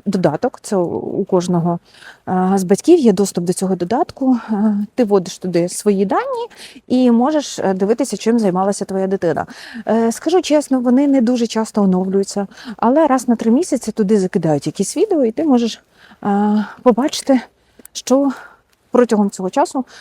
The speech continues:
робила твоя дитина? Там, з ким гралася, у що гралася, як проводила час? І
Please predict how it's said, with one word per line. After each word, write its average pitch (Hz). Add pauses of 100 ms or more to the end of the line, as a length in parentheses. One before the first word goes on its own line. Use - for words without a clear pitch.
(120)
робила 208
твоя 202
дитина? 151 (280)
Там, 165
з -
ким 349
гралася, 269
у 180
що 311
гралася, 254
як 185 (240)
проводила 190
час? -
І 208